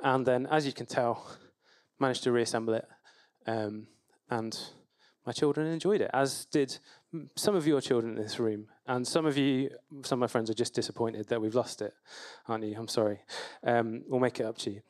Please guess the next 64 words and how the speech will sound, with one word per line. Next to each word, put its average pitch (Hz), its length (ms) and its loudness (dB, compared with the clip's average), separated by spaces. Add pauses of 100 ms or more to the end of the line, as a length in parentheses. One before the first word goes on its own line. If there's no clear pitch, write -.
(320)
another 117 200 2
time. 113 380 -4
Um, 143 360 2
and 170 120 4
then 196 120 4
this 240 140 2
summer, 214 180 4
when 196 160 4
it 165 120 0
came 190 240 2
to 156 120 2
taking 160 300 2
it 139 80 2
apart 143 380 0 (260)
for - 180 0
the 117 100 4
final 123 320 2
time, 120 380 -2 (640)
I 139 100 4
was 147 100 4
a 143 60 0
bit 160 160 2
less 139 160 2
judicious 123 500 0
'cause - 140 -6
it 123 40 0
was 113 120 -4
going 120 180 2
to 110 100 -6
the 101 80 -2
tip, - 300 -2 (480)
um, 113 160 2
but 127 140 2
it 123 80 -2
did 131 180 2
come 120 200 0
down 117 300 2
in 117 220 -6
record 113 380 0
time, 104 380 -8 (380)
uh, 117 140 2
this 113 180 2
summer 113 240 0
when 110 120 0
I 117 60 -2
took - 200 -4
it - 80 -2
apart. 117 340 0 (380)
But 170 220 2
I, 185 140 2 (300)
but 190 240 0 (300)
the, 175 180 -4 (120)
the 165 80 -2
thing 208 180 2
is, 185 120 6
I 190 40 8
was, 170 180 2 (120)
I - 20 6
was 156 80 6
trying 214 300 4
to 214 80 2
do 214 60 6
a 202 60 4
job 135 340 4